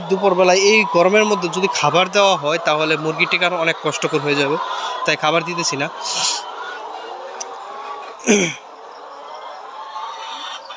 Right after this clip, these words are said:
আসলে দুপুরবেলা যদি খামারে আসি, মুরগির পরিস্থিতিগুলো দেখে আর নিজের কাছে অনেক কষ্ট লাগে, মুরগিগুলো কী পরিমাণ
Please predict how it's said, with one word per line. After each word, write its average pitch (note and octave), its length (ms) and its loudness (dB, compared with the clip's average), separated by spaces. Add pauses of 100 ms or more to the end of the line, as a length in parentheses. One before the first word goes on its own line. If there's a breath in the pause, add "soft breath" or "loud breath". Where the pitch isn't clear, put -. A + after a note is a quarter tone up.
(520)
আসলে F#3 320 4
দুপুরবেলা G3 560 2 (340)
যদি D#3+ 180 2
খামারে D#3 480 2
আসি, D3+ 280 0
মুরগির D3 380 -6
পরিস্থিতিগুলো D#3 580 -2
দেখে C#3+ 840 0
আর C3+ 80 -4 (260)
নিজের D3 300 0
কাছে D#3+ 240 0
অনেক C#3 220 0 (540)
কষ্ট D#3 240 0
লাগে, C#3 300 2 (1040 loud breath)
মুরগিগুলো D3 600 -2
কী - 260 -8
পরিমাণ D#3 460 2